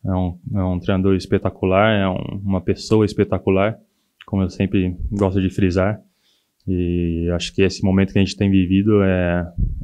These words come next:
é muito fruto do trabalho dele, desse tempo que ele está no, no comando, né? Já vão, já vai fazer oitenta jogos. Esse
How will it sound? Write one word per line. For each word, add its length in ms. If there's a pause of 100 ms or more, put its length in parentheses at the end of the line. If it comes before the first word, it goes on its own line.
é 40
muito 260
fruto 180
do 140
trabalho 400
dele, 360 (560)
desse 360
tempo 260
que 100
ele 120
está 240
no, 180
no 140
comando, 340
né? 120
Já 60
vão, 220
já 140
vai 100
fazer 240
oitenta 460
jogos. 540 (360)
Esse 400